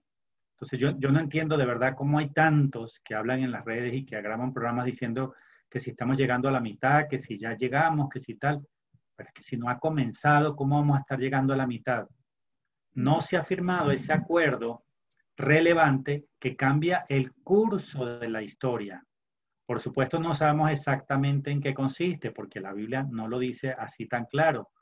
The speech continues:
pero sabemos que es algo que es significativo en el contexto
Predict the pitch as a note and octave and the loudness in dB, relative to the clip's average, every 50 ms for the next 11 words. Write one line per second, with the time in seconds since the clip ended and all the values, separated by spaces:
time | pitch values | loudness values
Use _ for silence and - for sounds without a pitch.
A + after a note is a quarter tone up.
0 | _ _ _ _ _ _ _ _ _ - C3 C3+ C#3 C#3 - - C3+ C3+ D#3+ F#3+ | _ _ _ _ _ _ _ _ _ 2 2 4 2 2 2 2 4 4 4 4
1 | F#3 D3+ C3+ B2+ C3+ C#3 - - - - - - - - - - _ _ _ - | 4 4 2 2 0 -2 -4 -10 -20 -20 -20 -20 -20 -20 -20 -20 _ _ _ 2
2 | C3+ C#3 C#3+ C#3 E3 D#3+ D#3+ D#3+ E3+ F3+ F3+ - _ _ - D3 C#3+ C#3 - _ | 4 4 4 6 4 4 4 4 0 -2 -2 -4 _ _ 2 2 2 2 0 _
3 | _ _ - - - A#3+ G#3+ G3 F#3+ F3+ - E3+ D3 D#3 C#3+ C#3 C#3 - E3+ F3+ | _ _ -4 0 2 4 4 4 4 2 0 -2 0 0 0 0 0 -2 0 2
4 | F3+ F#3+ G3 G3 - - C3+ C3 C3 B2+ C3 - C3 B2+ B2 A#2+ - D#3 D#3+ D#3 | 4 4 2 2 0 0 0 0 0 0 -2 -2 -4 -4 -4 -2 0 0 0 0
5 | C#3+ - _ _ - E3 E3+ E3+ E3+ - | -2 -6 _ _ -4 -2 -2 -2 -4 -6